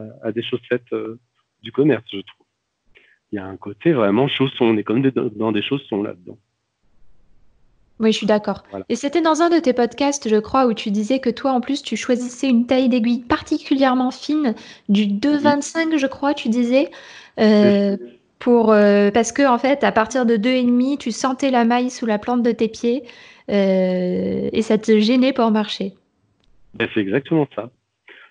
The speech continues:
Speaker 1: En fait, les premières que, chaussettes que j'ai faites, euh, je les ai fait en deux et demi, et, euh, je me suis dit, « Oh là, mais c'est pas », bah, euh, bah oui, je sentais les mailles, quoi, euh, en marchant sur le trottoir. Alors, je sais pas si ça fait ça à tout le monde. J'ai peut-être une plante de, de pied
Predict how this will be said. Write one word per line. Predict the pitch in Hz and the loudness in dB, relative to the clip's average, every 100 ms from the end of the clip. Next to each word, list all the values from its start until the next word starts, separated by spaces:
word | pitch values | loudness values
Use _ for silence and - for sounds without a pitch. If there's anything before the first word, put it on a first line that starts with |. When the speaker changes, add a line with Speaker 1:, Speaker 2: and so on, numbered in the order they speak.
| _ | _
Speaker 1:
En | 101 | -6
fait, | - 135 | -2 -2
les | 135 | 0
premières | 117 139 147 156 | 0 2 2 0
que, | - 135 | -2 -4
chaussettes | - 131 139 | -4 -8 -8
que | - 113 | -6 -4
j'ai | 117 | -4
faites, | 110 123 127 | -4 -6 -6
euh, | 113 107 | -8 -8
je | 101 | -8
les | 98 98 | -8 -4
ai | 95 | -4
fait | - | 0
en | 139 | 0
deux | 120 117 | 2 2
et | 101 | 2
demi, | 117 190 - - - - | 2 0 -2 -20 -20 -8
et, | 113 101 | -4 -2
euh, | 101 98 98 101 | -4 -6 -8 -10
je | 95 | -10
me | 95 | -10
suis | - - | -10 -16
dit, « | 151 | -8
Oh | 170 | 0
là, | 131 170 | 0 2
mais | 127 - | -2 -4
c'est | - | -12
pas », | - 135 165 151 139 127 123 117 | -4 -4 -4 -8 -8 -8 -10 -12
bah, | 98 - | -12 -10
euh, | 104 | -8
bah | 92 95 | -8 -8
oui, | 110 | -2
je | 160 - | -2 0
sentais | 123 123 202 | 0 0 2
les | 127 | 4
mailles, | 117 175 202 | 4 0 -2
quoi, | - 113 | -4 -4
euh, | 113 92 95 _ _ _ _ _ _ _ | -4 -8 -12 _ _ _ _ _ _ _
en | 101 | -8
marchant | 95 - - 120 | -8 -10 -14 -12
sur | - | -10
le | 101 | -10
trottoir. | - 127 | -6 -2
Alors, | 151 - - | 0 -2 -6
je | - - | -8 -8
sais | - | -4
pas | 139 | -4
si | - | -4
ça | - | -8
fait | 107 110 - | -6 -6 -6
ça | |
à | 98 | -6
tout | - | -6
le | 117 | -6
monde. | 151 170 _ - _ | -4 -6 _ -20 _
J'ai | 104 | -8
peut-être | 101 120 113 107 | -4 -4 -4 -4
une | 98 | -6
plante | - 104 | -4 -4
de, | 101 98 98 | -4 -6 -12
de | 101 | -16
pied | - - 101 | -16 -10 -8